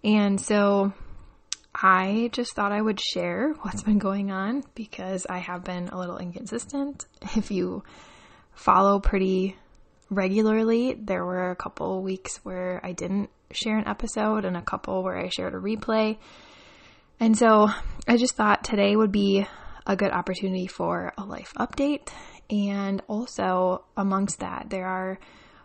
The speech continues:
lots of different, like, little tips and, like, bonus strategies that I wanna share because these are all pretty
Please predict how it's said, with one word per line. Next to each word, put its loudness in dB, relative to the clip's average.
lots 0
of -2
different, -4
like, -8
little -2
tips -4
and, -2
like, -12
bonus 2
strategies -4
that -6
I -6
wanna -6
share -4
because -4
these 2
are 2
all 0
pretty -4